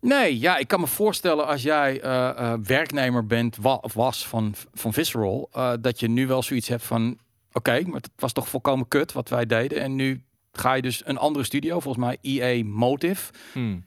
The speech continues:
Speaker 1: Die mag nu de I P die wij hebben bedacht, die mag dan, kijk, zo gaat natuurlijk wel de indust-, dat is zoals de industrie gaat. Ik bedoel, zij hebben het gefund, het is hun I P, dus ze hebben geen poten op de staak. Maar ja,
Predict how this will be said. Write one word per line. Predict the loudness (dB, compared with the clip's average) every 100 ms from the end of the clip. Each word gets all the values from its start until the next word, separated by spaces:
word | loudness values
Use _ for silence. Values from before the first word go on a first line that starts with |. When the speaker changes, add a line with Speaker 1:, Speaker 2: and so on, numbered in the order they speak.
| _
Speaker 1:
Die | 0 2
mag | 2 2
nu | 0 0 0
de | 0 0
I | 2
P | 0 0
die | 0 2
wij | 2 2 2
hebben | 0 0
bedacht, | 0 2 0 -2
die | -2
mag | -2 -2
dan, | -2 0 -2 -8 -6
kijk, | -2
zo | 0
gaat | 0 0 0
natuurlijk | 0 -2 0
wel | 0 0 -4
de |
indust-, | -6 -4 -6 -6 -6
dat | -4
is | -4 -2
zoals | -2 0
de | -2
industrie | -2 -4
gaat. | 0 0
Ik | 0
bedoel, | -4
zij | -2 0
hebben | 0
het | -4 -10 -4
gefund, | -2 2 2 2 -2 -10 -10 -4
het | 0
is | 0
hun | 2 2
I |
P, | 2
dus | 2 2
ze |
hebben | 0 -2
geen | -2
poten | 2 2 0
op | -4
de | -2
staak. | 0 2
Maar | 2 0 -2 -16 -18 -20 -20 -8 2
ja, | 4 4 0